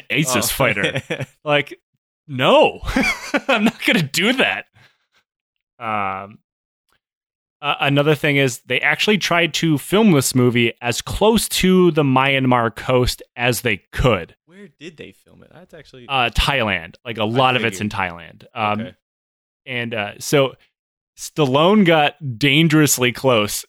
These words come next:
Speaker 1: to Myanmar and actually got shot at. <laughs>
Speaker 2: How? What'd he do?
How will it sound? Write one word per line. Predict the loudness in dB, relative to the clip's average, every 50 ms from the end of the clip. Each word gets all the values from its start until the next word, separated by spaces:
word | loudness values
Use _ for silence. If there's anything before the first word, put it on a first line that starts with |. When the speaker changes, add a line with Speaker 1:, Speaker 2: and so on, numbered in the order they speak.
| _ -10
Speaker 1:
to | -4 -2 0
Myanmar | 2 2 2 2 2 0 0 2 2 2 2
and | 0
actually | 0 -2 0 0 2 2
got | 2 2 0 0 2
shot | 2 2 4 4 2 2 2
at. | 0 -2 -2 -2 0
<laughs> | 2 2 2 2 0 0 -2 -4 -4 -4 -4 -4 -4 -4 -4 -4 -4 -4 -4 -4 -4 -2
Speaker 2:
How? | -2 0 0 2 2 0 0
What'd | 0 0 0 0
he | 0 0
do? | 2 2 2 0 0